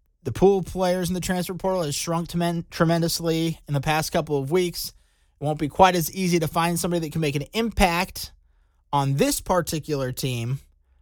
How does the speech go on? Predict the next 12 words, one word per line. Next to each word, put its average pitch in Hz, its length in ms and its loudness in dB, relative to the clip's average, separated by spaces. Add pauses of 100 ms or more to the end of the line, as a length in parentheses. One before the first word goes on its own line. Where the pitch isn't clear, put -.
(600)
but 143 120 2
I 147 100 0
have 175 320 0
a 220 100 -4
suspicion 170 920 -2
there 143 160 4
may 151 140 2
be 151 140 0
an 147 80 -2
opportunity 156 680 -2
coming 151 340 0
up 131 200 -2